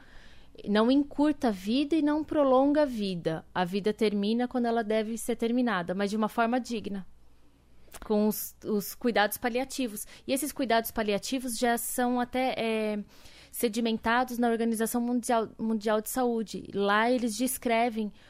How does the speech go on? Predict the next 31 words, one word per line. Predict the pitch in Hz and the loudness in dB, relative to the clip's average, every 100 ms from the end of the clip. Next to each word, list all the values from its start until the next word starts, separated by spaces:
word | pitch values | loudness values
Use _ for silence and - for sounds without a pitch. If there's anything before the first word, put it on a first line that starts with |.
| - - | -18 -8
o | 226 | -8
que | - 302 | -2 0
são | 294 - 262 233 | 0 2 2 2
esses | 208 - | 0 -6
cuidados | - 214 190 180 180 - | -4 -2 2 0 0 -6
paliativos. | 185 170 165 - - 151 165 165 - - - | -4 -2 -2 -4 -8 -8 -10 -12 -14 -16 -16
E | - | -8
são | - 214 | -2 0
esses | 202 208 - | 0 -2 -4
cuidados | 233 190 185 196 - | -4 0 0 0 -4
que, | - 254 240 240 | -6 -4 -4 -6
que, | - 220 - - - - - - | -14 -20 -20 -20 -20 -20 -20 -18
que | - 226 | -8 -6
são | - 233 220 247 240 | 0 2 4 2 -2
tidos | - 240 240 277 311 - - - - | -2 -2 -2 -2 -4 -8 -12 -20 -10
no | - 262 | -2 -2
caso | 262 240 233 | 2 0 0
de | 240 | -6
testamento | 262 247 254 254 254 | -6 -4 -2 -4 -6
vital, | 254 262 247 220 220 - _ | -10 -6 -4 -4 -8 -16 _
entendeu? | 202 190 190 208 | -12 -8 -6 -6
São | 208 214 | -4 -6
os | 202 | -4
cuidados | 233 196 196 208 | -4 -2 -4 -4
médicos, | 214 180 196 233 247 - 254 - - | -2 0 0 0 -2 -6 -10 -12 -10
não | 277 | -6
só | 330 349 | -2 0
médicos, | 277 214 - 196 | 0 0 -4 -6
mas | 202 185 | -6 -6
psicológicos, | - - 214 220 208 196 202 202 - 208 | -6 -6 -4 0 4 6 4 2 -6 -10
espirituais, | 202 185 - 208 208 208 190 190 214 | -8 -6 -4 -4 -4 -2 -2 -2 -4